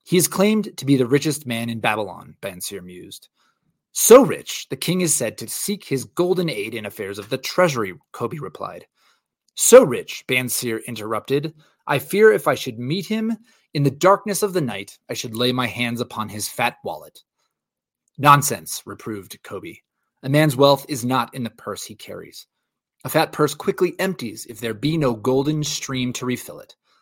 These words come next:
Arkad has an income that constantly keeps his purse full, no matter how liberally he spends." "Income, that is the thing," ejaculated Bansir.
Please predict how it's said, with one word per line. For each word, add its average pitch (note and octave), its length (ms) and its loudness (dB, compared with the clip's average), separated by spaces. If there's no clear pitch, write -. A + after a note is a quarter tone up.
Arkad D3+ 400 4
has C#3+ 320 -2
an B2 240 -8
income A#2+ 460 -6
that F2+ 180 -16
constantly D3+ 640 -8
keeps - 340 -12
his B2 120 -10
purse - 340 -8
full, - 320 -12
no G2+ 80 -18
matter G2+ 220 -12
how C3+ 240 -2
liberally D#3+ 580 0
he C3 160 -8
spends." - 580 -12
"Income, D3+ 500 4
that C#3 280 0
is G#2 180 -12
the G2+ 120 -14
thing," - 460 -12
ejaculated G#2+ 640 -12
Bansir. F#2 520 -16